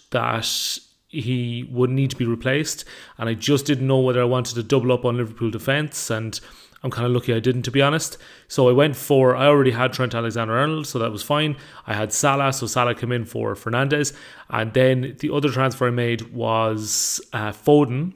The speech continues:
I got rid of Foden and brought in Saka, and then the other transfer I made was, I think I had, uh, Zaha, or, yeah, I think it was Zaha, or, yeah, it was Zaha, actually, sorry. And, um, he went out, and he was replaced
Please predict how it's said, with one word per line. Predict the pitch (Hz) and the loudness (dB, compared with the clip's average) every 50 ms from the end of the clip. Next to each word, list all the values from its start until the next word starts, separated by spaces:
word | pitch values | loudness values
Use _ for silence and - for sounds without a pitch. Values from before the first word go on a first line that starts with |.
| _ - - | _ -8 -4
I | 117 | -2
got | 117 117 117 | -2 0 0
rid | 123 123 | 0 0
of | 120 - | 0 2
Foden | 135 135 139 135 135 | 2 2 4 2 0
and | 123 113 | 0 0
brought | 120 113 - - | 0 -2 -2 -4
in | 107 101 | -6 -4
Saka, | - - - 139 131 - 151 139 131 135 - - - - - - - - - | -2 0 2 2 2 2 0 0 0 -2 -4 -14 -20 -20 -20 -20 -20 -12 -8
and | - 110 113 104 | -6 -6 -4 0
then | - 131 131 127 123 123 123 - - | 2 2 2 2 2 -2 -4 -6 -8
the | 127 127 - - | -8 -6 0 2
other | 170 175 165 | 2 2 2
transfer | 127 131 135 127 131 127 123 | 2 0 -2 -2 0 -2 -2
I | |
made | 117 120 120 117 113 | 0 0 0 0 0
was, | 113 110 104 110 | 0 0 0 -2
I | 113 | -4
think | 120 117 | -4 -4
I | 120 117 110 | -4 -4 -4
had, | - 117 113 113 113 110 104 117 | -6 -6 -4 -4 -4 -4 -4 -4
uh, | 110 107 104 | -4 -4 -4
Zaha, | 101 110 123 120 117 110 107 110 110 107 104 - - | -4 -2 -2 -2 -2 -2 -2 -2 -2 -2 -4 -6 -6
or, | 117 117 113 110 107 104 104 104 104 104 104 104 107 107 110 104 | -6 -4 -4 -2 -2 -4 -4 -4 -4 -4 -4 -4 -6 -6 -4 -2
yeah, | - 131 117 | 0 0 0
I | |
think | 107 120 117 | 0 -2 -4
it | 120 | -4
was | 117 104 | -2 -2
Zaha, | 123 110 104 110 110 - - - - - - - _ - | -4 -4 -4 -6 -10 -12 -14 -20 -20 -20 -20 -18 _ 0
or, | 123 120 113 110 110 104 110 | 0 2 2 2 0 0 0
yeah, | 135 135 120 | 0 0 0
it | - - | -2 -4
was | 117 113 104 | -6 -4 -2
Zaha, | 117 101 104 104 98 | -2 -2 -4 -6 -8
actually, | 98 - - 113 95 | -8 -10 -12 -8 -4
sorry. | 113 117 107 - - - - - - - - | -4 -4 -4 -4 -8 -20 -20 -20 -20 -16 -10
And, | - 101 104 107 110 107 104 110 | -6 -4 -4 -2 -4 -4 -4 -4
um, | 107 104 107 104 101 104 - - | -4 -2 -4 -4 -6 -8 -10 -8
he | - 117 135 151 | -4 0 2 4
went | 143 139 131 127 | 4 4 4 4
out, | 135 131 131 123 - - - - | 4 4 4 4 2 -2 -6 -6
and | - 113 117 | -6 -4 -2
he | 120 127 | -2 -2
was | 123 120 110 | -2 -2 -2
replaced | 113 113 - 117 117 117 107 - - - - | -4 -4 -4 -2 -2 -2 -2 -4 -6 -10 -12